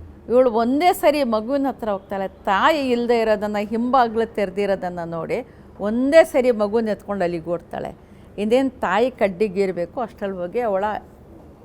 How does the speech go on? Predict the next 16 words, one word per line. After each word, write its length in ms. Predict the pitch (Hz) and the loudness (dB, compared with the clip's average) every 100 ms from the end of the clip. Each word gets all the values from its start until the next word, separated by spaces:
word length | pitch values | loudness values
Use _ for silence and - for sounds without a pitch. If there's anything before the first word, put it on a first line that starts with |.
| - | 0
ಪಾದಗಳ 500 | 190 214 247 226 214 | 6 6 6 4 2
ಮೇಲೆ 200 | 202 190 | 0 -2
ಮಗುವನ್ನು 540 | 185 180 180 247 220 208 | -2 -4 -2 -2 -2 -4
ಹಾಕಿ 420 | 175 170 160 190 240 - - - | -6 -6 -6 -6 -8 -18 -18 -4
ಅವಳನ್ನ 200 | 202 202 | -2 -2
ಅಪ್ಕೊಳ್ತಾಳೆ. 680 | 180 - 190 160 - - - - - - - | -4 -8 -10 -8 -10 -16 -18 -20 -20 -20 -14
"ನೀನು 300 | 220 240 277 | -4 0 2
ಅವನಿಗೋಸ್ಕರ 760 | 254 226 277 320 285 311 - 285 | 2 4 4 4 2 2 2 0
ಸಾಯ್ತೀಯಲ್ಲ, 640 | 277 240 202 202 185 170 165 170 - - - - 208 | 0 -2 -4 -4 -6 -6 -6 -10 -14 -18 -20 -12 2
ನಮಗೋಸ್ಕರನಾದರೂ 1160 | 233 302 381 320 320 - 269 262 220 196 214 | 4 6 4 6 4 2 -2 0 0 -2 -2
ನೀನು 260 | 196 190 175 | -4 -6 -6
ಬದುಕು" 500 | 160 - - 151 - - - - - - - - - | -8 -8 -12 -12 -12 -16 -20 -20 -20 -20 -20 -14 -10
ಅಂತ 180 | 196 196 | -6 -4
ಹೇಳ್ಬಿಟ್ಟು 440 | 190 165 165 262 | -4 -4 -4 -2
ಅವಳು, 340 | 208 214 | -2 0
ಆ, 60 | 170 | -2